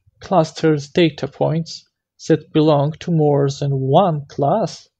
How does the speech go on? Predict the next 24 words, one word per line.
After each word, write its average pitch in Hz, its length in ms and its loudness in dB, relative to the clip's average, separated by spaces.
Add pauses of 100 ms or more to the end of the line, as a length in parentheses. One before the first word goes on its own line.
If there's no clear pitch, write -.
(540)
the 170 100 2
node 156 420 2 (120)
is 196 140 -2
said 139 460 0
to 170 100 -4
be 156 360 -2
impure. 170 840 -4 (680)
Hence, 190 520 -4 (560)
the 156 80 -2
node 180 480 2
on 147 260 -2
the 143 120 2
left 196 600 0 (540)
is 175 260 0
impure. 165 960 -2 (600)
On 139 200 0
the 139 80 -4
contrary, 170 840 0 (560)
when 147 180 0
a 143 140 2
node 151 440 2 (320)
clusters 143 600 0
data 139 400 0
points - 640 -8